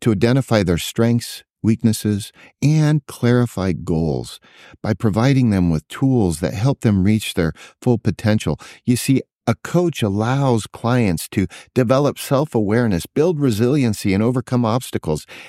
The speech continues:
And to be a great coach, you must be highly skilled in a number of things like active listening, communication, problem solving,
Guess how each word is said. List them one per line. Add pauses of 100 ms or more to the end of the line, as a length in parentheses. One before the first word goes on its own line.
And
to
be
a
great
coach, (240)
you
must (200)
be
highly
skilled
in
a
number
of
things
like
active
listening, (260)
communication,
problem
solving,